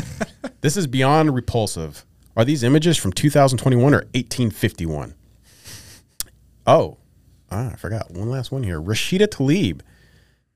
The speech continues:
This is so sick, and at C B P will continue to comment or to commit human rights abuse if we stop it now. Cracking an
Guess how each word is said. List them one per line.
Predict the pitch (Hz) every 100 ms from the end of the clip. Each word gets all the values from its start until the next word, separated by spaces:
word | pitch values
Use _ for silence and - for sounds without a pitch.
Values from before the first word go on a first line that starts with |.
| _ _
This | - 151
is | 139
so | 151 123
sick, | - - 139 95 - _
and | 110 107 -
at | 113
C | - - 113
B | 101 95
P | - 95 104
will | 107 107 104
continue | 110 - 139 123
to |
comment | - 113 104 107 110 _ 110
or | 107
to | 98
commit | - - 123 135
human | - 139 156
rights | 110 101 95 - _ _ _ _ _ -
abuse | 110 113 139 120
if | 98 -
we |
stop | 104 - 120 120 131
it | 139 -
now. | 110 101 95 76 64
Cracking | - 143 151 156 131
an | 104 104